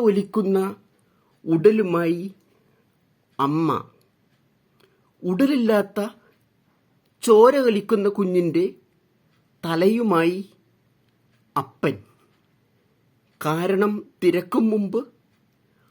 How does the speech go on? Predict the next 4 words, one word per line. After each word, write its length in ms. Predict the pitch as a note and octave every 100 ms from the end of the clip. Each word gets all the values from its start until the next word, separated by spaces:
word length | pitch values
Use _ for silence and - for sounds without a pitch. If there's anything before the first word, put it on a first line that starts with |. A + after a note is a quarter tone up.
| _ _ -
ആർത്തബാന്റെ 880 | C3+ F#3+ G#3+ - G#3+ G3+ F#3+ F#3 E3 D#3+ _ _ _ _ _ _ - _ -
കരുണയുടെ 640 | E3 F#3+ B3 C4+ B3+ A3+ B3 D3+
വലതുകരം 640 | D#3+ F#3+ F#3 F#3+ F#3 C#3+ C#3+ _ _ _ _ _ _ _ -
യുവതിയായ 800 | D#3 F#3 A3 A3 G#3 F#3+ F3